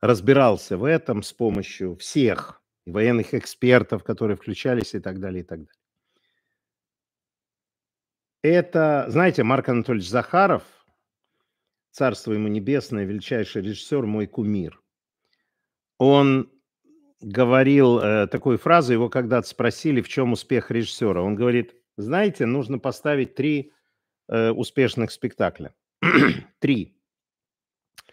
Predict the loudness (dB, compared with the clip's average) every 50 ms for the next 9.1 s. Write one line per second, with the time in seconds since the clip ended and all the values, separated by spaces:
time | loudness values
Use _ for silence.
0 | _ _ _ _ _ _ _ -12 -8 -4 -4 -4 -2 0 2 2 2 2 0 0
1 | 0 0 0 0 0 -2 -2 -4 -4 -4 -4 -4 -4 -4 -4 -4 -6 -6 -8 -6
2 | -2 0 0 2 2 0 0 -2 -6 -2 2 4 6 6 6 6 6 4 2 0
3 | 0 -2 -2 -2 -2 -2 -2 -4 -4 -4 -4 -6 -6 -6 -8 -8 -6 -4 -4 -2
4 | -2 -4 -6 -8 -12 -16 -16 -16 -14 _ -12 -12 -12 -14 -18 -12 -8 -6 -6 -6
5 | -6 -8 -10 -10 _ _ _ _ _ _ _ _ _ -2 -2 -2 0 0 -2 -4
6 | -4 -4 -6 -8 -10 _ _ -4 -2 -2 -2 -4 -6 -10 _ _ -8 -8 -8 -8
7 | -8 -6 -6 -4 -4 -4 -4 -6 -6 -6 -8 -8 -8 -6 -8 -8 -10 -12 _ -16
8 | -16 -12 -10 -10 -10 -10 -10 -14 -14 -14 -16 -20 -18 -16 -14 -16 -16 -16 _ _
9 | _ _